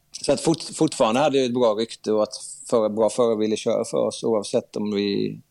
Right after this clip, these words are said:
Det såg inte så bra ut på pappret, eh, med de förarna vi hade. Ehm, sen då tvåtusen arton ska vi säga, tog det fart på riktigt när vi signade Petronas som vår, eh,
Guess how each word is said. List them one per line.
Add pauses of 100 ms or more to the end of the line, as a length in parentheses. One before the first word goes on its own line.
(360)
Det
såg
inte
så
bra
ut
på
pappret,
eh, (120)
med
de
förarna
vi
hade. (760)
Ehm, (100)
sen
då
tvåtusen
arton
ska
vi
säga,
tog
det
fart
på
riktigt
när
vi
signade
Petronas
som
vår,
eh,